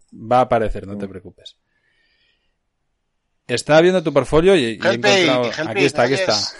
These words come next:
Speaker 3: ¿Me oyes, Helpi?
Speaker 2: <laughs> Sí, te
Speaker 3: ¿Me
Speaker 2: oigo.
Speaker 3: oyes, Helpi?
Speaker 2: Dime.
Speaker 3: Estoy... Que estoy rabioso, que estoy rabioso, o sea, rabioso por, por... Vamos, si llego a tener una buena conexión y poder estar aquí, vamos,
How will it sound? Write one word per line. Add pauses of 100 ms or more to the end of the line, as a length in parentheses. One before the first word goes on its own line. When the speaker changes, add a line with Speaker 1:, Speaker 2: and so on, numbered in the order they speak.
(140)
Speaker 3:
¿Me
oyes,
Helpi?
Speaker 2:
<laughs>
Sí,
te
Speaker 3:
¿Me
Speaker 2:
oigo.
Speaker 3:
oyes,
Helpi? (920)
Speaker 2:
Dime. (160)
Speaker 3:
Estoy... (520)
Que
estoy
rabioso, (240)
que
estoy
rabioso,
o (260)
sea,
rabioso
por,
por...
Vamos, (280)
si
llego
a
tener
una
buena
conexión
y
poder
estar
aquí,
vamos,